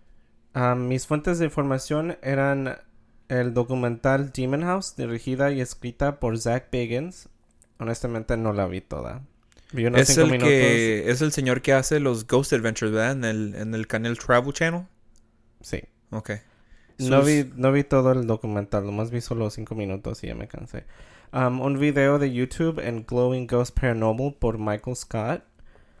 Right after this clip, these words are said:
Speaker 1: Um, un artículo en indiestar punto com por Marissa Kwiatkowski.
Speaker 2: Espérame, ¿Michael Scott? ¿Como el trabajador del, del show The Office?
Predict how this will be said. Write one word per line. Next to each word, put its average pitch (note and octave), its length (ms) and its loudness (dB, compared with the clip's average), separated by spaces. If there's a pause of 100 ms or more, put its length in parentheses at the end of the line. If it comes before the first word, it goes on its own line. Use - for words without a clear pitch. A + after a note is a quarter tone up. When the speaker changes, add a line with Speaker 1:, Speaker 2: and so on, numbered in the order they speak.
(120)
Speaker 1:
Um, B2 280 0
un C3 120 6
artículo D3 720 2
en B2 240 0
indiestar C3+ 640 0
punto B2 340 -2
com D3 320 -2 (140)
por A#2+ 500 2 (360)
Marissa B2+ 720 2 (100)
Kwiatkowski. B2 1040 -2
Speaker 2:
Espérame, B2+ 480 2 (220)
¿Michael A#2 380 2
Scott? B2+ 500 4 (1400)
¿Como B2+ 220 2
el A#2 80 -2
trabajador A#2 560 2
del, C#3 400 2
del A#2 500 2
show B2+ 400 2
The B2+ 80 4
Office? A#2+ 680 0